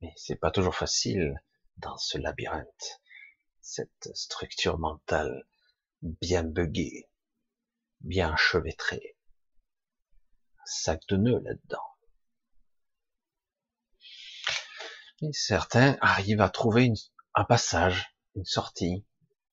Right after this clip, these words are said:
temporairement, mais suffisamment pour les, les ouvrir. Alors, on peut dire, ah, il a développé une conscience. Le psychiatre du coin va l'analyser sur toutes les coutures en essayant de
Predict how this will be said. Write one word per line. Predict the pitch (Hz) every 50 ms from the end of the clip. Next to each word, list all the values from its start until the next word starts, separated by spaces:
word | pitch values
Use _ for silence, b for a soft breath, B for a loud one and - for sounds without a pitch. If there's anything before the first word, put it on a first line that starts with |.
| _ _ _ _ -
temporairement, | 131 135 127 - 127 107 101 98 85 85 82 82 80 76 - _ _ _ _ _ _ _ _ _
mais | - 107
suffisamment | 104 - - - 135 - - - 123 107 101 95 95 92 98 110 120 117 -
pour | - - - 80
les, | 85 87 85 82 80 80 - _ _ _ _ _ _ _ _ _ _ - B B B B B B B B B B B _ _ _ _ _ _ _ _ _ _ _ _ _ _ _ _ _ _ _ -
les | - - - -
ouvrir. | 82 80 82 - 98 90 76 - - - _ _ _ _ _ _ _ _ _ _ _ B B B B B B B B B B B B B B _ _ _ _ _ _ _ _
Alors, | - 87 82 90 98 95 82 82 - - - _ _ _ _
on | -
peut | - - 82
dire, | 95 110 107 101
ah, | 120 151 151 113 82 - - _ _ _ _
il | 95 87 92
a | 87 80
développé | 85 104 95 101 107 104 - 113
une | 110 107
conscience. | - 113 120 - - - 175 180 170 - - - - - _ _ _ B B B B B B _
Le | 87 90 87
psychiatre | - - - - 85 82 - - 117 117 - - -
du | 76 78 78
coin | - - - 131 131 117 95
va | 78 80 80 80
l'analyser | 80 80 80 82 80 82 90 92 101 131 147
sur | 139 - - -
toutes | - - - _
les | - 76
coutures | - - - 80 - - - - 110
en | 90 80
essayant | 80 - - - - 80 85
de | - 73